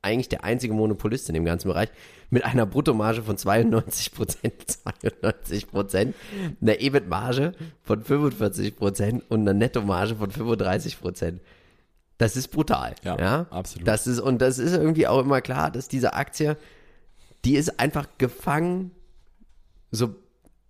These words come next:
Speaker 1: also sie ist ein, ein Gefangener sich selber. Ich glaube, hier tatsächlich könnte der Aktie richtig viel Tamtam und Musik eingeflößt werden,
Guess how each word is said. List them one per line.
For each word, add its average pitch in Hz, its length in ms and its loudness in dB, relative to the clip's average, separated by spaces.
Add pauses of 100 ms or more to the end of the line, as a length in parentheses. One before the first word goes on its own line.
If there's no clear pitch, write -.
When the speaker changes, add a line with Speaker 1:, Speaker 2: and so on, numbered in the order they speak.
Speaker 1:
also 123 220 2
sie 127 180 0
ist 143 140 0
ein, 127 340 0 (380)
ein 120 160 2
Gefangener 131 440 0
sich 110 200 -6
selber. 98 200 4
Ich - 120 -4
glaube, 120 180 4
hier 127 160 2
tatsächlich 135 520 -4 (300)
könnte 139 300 -2
der - 400 -2
Aktie 117 560 0
richtig 101 560 -4
viel 113 540 2
Tamtam 110 540 -2
und 110 160 -2
Musik 107 440 -6 (140)
eingeflößt 107 480 -2
werden, 101 300 0